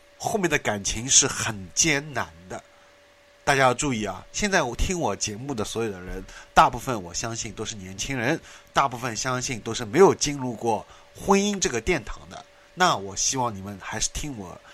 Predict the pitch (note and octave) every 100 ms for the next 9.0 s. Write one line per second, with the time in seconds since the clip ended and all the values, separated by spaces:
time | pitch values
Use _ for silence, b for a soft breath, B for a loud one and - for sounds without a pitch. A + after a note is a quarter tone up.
0 | B A2+ A#2 C#3+ A#2+ F#2+ - C3+ A#2+ -
1 | - G#2 G#2+ B2 G#2 F2+ A#2 A#2 B2+ -
2 | - b b b - - C#3+ C3+ B2+ G2
3 | G2+ G#2+ D#3+ D3 - - G3+ C#3+ - _
4 | _ b b - A2 A2+ - A#2 F#2+ -
5 | - - A2 F#2 - A#2 B2 C3 - -
6 | _ _ _ - - - C4 G3+ B2+ -
7 | D#3+ B2+ B2+ D#3 D3 C#3 C#3 D#3 C3+ G#2
8 | - B2 D3 B2 A2 G2+ - C3 B2